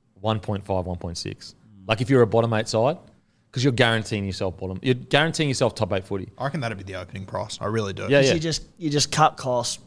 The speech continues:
Speaker 3: wherever you need to in your squad to get this bloke
Speaker 2: Yeah.
Speaker 3: in.
Speaker 1: He could take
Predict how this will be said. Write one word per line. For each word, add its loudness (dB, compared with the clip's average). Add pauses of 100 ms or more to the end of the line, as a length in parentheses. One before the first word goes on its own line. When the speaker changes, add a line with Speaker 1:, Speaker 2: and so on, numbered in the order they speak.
(140)
Speaker 3:
wherever 4
you 2
need 4
to -2
in -2
your -2
squad -2
to -8
get -4
this -6
bloke -8
Speaker 2:
Yeah. -4
Speaker 3:
in. -10 (300)
Speaker 1:
He 6
could 0
take 2